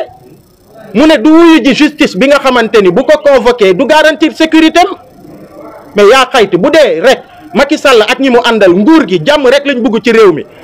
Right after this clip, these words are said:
mais dañuy teg ay garanties yi nga xamante ni day doon des garanties sur sa sécurité, mais defuñu ko. Li ñu def mooy procureur Aliou Ndao li mu wax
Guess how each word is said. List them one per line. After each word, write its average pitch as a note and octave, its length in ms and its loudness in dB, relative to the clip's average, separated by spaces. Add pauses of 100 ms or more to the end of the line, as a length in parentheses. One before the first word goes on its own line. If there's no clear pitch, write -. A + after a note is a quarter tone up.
(120)
mais A3 120 0
dañuy D#4 300 0
teg E4 140 0 (100)
ay D#4 100 -2
garanties D4 460 0
yi C#4+ 80 0
nga D4 100 2
xamante C#4+ 380 0
ni G3 160 -4
day C4 220 0
doon D4 180 0
des C4 160 2
garanties D4+ 480 0
sur D#4 160 -2
sa D4+ 180 0
sécurité, D#4 440 -2 (340)
mais G#3 140 0
defuñu A#3+ 380 -2
ko. - 220 -2 (840)
Li B3+ 140 0
ñu C4 100 0
def B3+ 180 0
mooy A3 220 2
procureur B3 500 0
Aliou G#3+ 200 0
Ndao G3+ 200 2
li F#3+ 100 2
mu F#3 100 0
wax F3+ 200 2